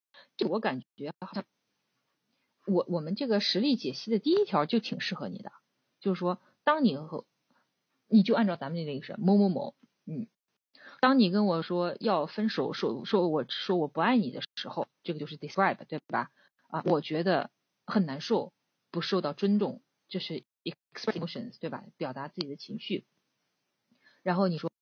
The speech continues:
因为我其实是非常爱你的，但是，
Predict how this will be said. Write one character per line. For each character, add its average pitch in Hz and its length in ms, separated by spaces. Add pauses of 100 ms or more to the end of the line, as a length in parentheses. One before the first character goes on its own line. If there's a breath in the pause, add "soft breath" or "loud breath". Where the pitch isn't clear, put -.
(340)
因 240 100
为 220 80
我 170 180
其 - 220
实 185 140
是 180 120
非 214 160
常 170 200
爱 208 160
你 - 120
的， - 200 (340)
但 226 180
是， - 300